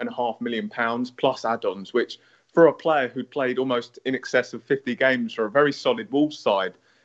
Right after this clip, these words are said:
that seemed like a very good fee. So, I mean, it'd be good, interesting to get your take on that as well. Um, but, yeah, I, I just think that Matt Doherty was obviously a very, I think he feels like a very good signing. He seems to be pushing Aurier on as well. But,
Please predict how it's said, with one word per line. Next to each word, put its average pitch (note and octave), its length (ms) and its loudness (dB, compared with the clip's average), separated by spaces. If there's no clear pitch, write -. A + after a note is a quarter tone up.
that D3+ 180 -6
seemed C3 260 2
like A#2+ 200 -4
a A#2+ 60 4
very C3 380 2
good - 200 2
fee. D3 200 -4
So, B2+ 140 -2
I B2+ 40 4
mean, C3 80 -2
it'd C3+ 120 -4
be C3+ 80 -2
good, D#3 240 -2
interesting D3+ 440 -2
to A#2+ 60 0
get A#2 160 0
your A#2 120 -2
take A#2 320 2
on G#2+ 100 -4
that C3 260 0
as A2 140 -20
well. G#2 300 2
Um, A2 440 0
but, B2+ 140 4
yeah, F3+ 180 4
I, A#2 100 -4
I C#3+ 80 0
just C#3+ 180 -16
think C3 200 -8
that - 120 -6
Matt - 200 -4
Doherty C#3 380 0
was A#2 140 -4
obviously C3+ 220 -2
a A2+ 40 6
very, B2+ 440 4
I A#2+ 60 2
think C3 180 -4
he B2 80 -14
feels D#3 320 0
like A#2+ 160 -2
a - 20 -8
very B2+ 240 2
good A2 180 -6
signing. C3+ 440 -2
He A#2+ 160 0
seems D3 340 -4
to - 80 -18
be B2 80 -2
pushing B2 380 -2
Aurier B2+ 360 6
on G#2 140 0
as F#2+ 160 -14
well. A#2 180 6
But, - 280 0